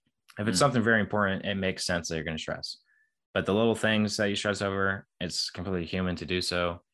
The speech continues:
Speaker 1: And I'm, you know, I sound hypocritical because I stress over little things all the time.
Speaker 2: Mm-hmm.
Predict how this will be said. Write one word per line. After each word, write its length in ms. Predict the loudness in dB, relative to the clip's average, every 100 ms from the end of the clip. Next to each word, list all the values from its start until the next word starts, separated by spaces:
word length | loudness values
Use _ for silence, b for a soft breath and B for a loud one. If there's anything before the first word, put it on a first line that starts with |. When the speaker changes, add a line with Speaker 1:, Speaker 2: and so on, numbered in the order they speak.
| _ -2
Speaker 1:
And 80 |
I'm, 300 | 0 0 -2 -6
you 80 | -2
know, 100 | 0
I 100 | 0
sound 240 | 0 -2
hypocritical 440 | -2 -2 -2 0
because 420 | -2 -2 -4 -6 -6
I 140 | -4
stress 320 | -2 -2 -2 -4
over 100 | -4
little 160 | -4
things 240 | -4 -6 -6
all 80 |
the 80 | -8
time. 300 | -4 -4 -4 -12 _ -10
Speaker 2:
Mm-hmm. 200 | -8